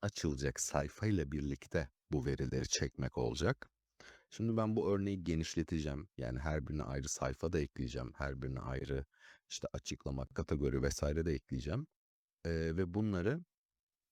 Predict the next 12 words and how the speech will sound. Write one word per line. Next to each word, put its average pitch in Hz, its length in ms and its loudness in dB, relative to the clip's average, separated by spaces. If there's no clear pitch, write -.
bir 101 160 4
sonraki 80 480 -4
videoda 76 480 -4
ilk 143 300 2
bir 107 120 4
liste 95 420 0
olup 135 460 -2
o 113 120 4
listenin 131 600 0
içindeki 92 640 -2
ürüne 78 300 -2
tıklayıp - 640 -6